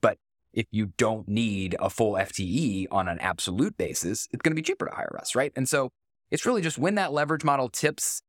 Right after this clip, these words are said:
outside the favor, then I think it makes, I think it makes sense. And by the way, that's way more true on things that are fungible. So again, like, I think we do wonderful invoice processing. I think we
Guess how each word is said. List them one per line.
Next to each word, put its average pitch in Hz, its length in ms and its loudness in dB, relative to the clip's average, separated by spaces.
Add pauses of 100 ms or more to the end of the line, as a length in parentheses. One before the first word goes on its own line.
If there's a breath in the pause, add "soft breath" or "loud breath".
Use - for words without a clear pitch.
(360)
outside 120 920 0
the 98 160 -2
favor, 113 580 -2 (420)
then 127 240 2
I 113 80 0
think 123 200 -2
it 117 100 0
makes, 104 460 -2
I 101 80 2
think 120 160 -2
it 107 40 -4
makes 101 200 -4
sense. 104 160 -4
And 156 100 2
by 165 80 4
the 143 80 -6
way, 92 180 -8
that's 165 220 2
way 113 360 0
more 131 220 -2
true 113 460 -2 (380)
on 110 140 4
things 110 240 0
that 98 100 2
are 82 80 -2
fungible. 117 680 0
So 139 140 0
again, 117 260 0
like, 87 280 -6 (420)
I 123 80 2
think 135 160 -6
we 123 80 -4
do 110 140 -4
wonderful 113 640 -4
invoice 107 340 -2
processing. 92 560 -4
I 92 60 -8
think 101 140 -6
we 95 100 -2